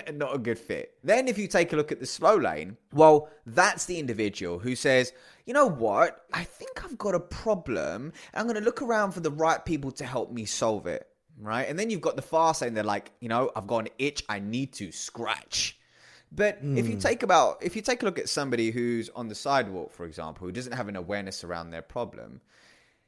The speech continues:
Speaker 1: being able to, I suppose the best way to put it is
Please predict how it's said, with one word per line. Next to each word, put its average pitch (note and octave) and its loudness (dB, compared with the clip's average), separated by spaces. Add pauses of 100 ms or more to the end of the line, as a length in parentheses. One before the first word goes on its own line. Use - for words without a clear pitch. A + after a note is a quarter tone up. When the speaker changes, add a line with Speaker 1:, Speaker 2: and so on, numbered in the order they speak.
(340)
Speaker 1:
being F#3+ -2
able D3 2
to, A2 -4 (1400)
I B2+ -10
suppose C3 -6
the - -16
best D#3+ -6
way C3+ -4
to G#2 -10
put A#2 -6
it F#2 -6
is F#2 -8